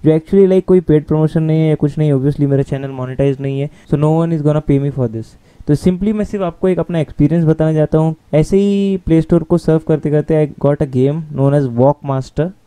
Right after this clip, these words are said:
तो ये मुझे थोड़ी अच्छी लगी, तो मैंने सोचा ये आपके साथ भी share करना चाहिए। So basically it's a tech video।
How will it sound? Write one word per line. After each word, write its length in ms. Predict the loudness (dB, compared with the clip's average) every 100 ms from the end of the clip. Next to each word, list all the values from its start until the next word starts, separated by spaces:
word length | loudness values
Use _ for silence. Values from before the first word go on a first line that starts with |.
| _ -4
तो 60 |
ये 20 |
मुझे 200 | -2 0
थोड़ी 240 | 0 2 2
अच्छी 220 | 0 0
लगी, 180 | 0 0
तो 120 | -2
मैंने 140 | -4
सोचा 220 | -4 -2 2
ये 120 | 2
आपके 220 | 0 -4
साथ 160 | -4 -4
भी 120 | -4
share 220 | -2 -2
करना 240 | -4 -6
चाहिए। 320 | -6 -6 -6 -8
So 380 | -14 _ -2
basically 500 | 0 0 2 2 2 0
it's 240 | -4 -4
a 60 | -2 -2
tech 180 | 0
video। 460 | 2 4 4 4